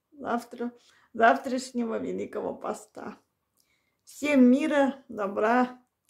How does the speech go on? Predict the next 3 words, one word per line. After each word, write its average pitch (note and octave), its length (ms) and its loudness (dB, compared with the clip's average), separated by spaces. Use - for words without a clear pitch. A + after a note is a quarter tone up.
и - 60 -18
Божьего A3+ 560 2
благословения. G#3 1300 -6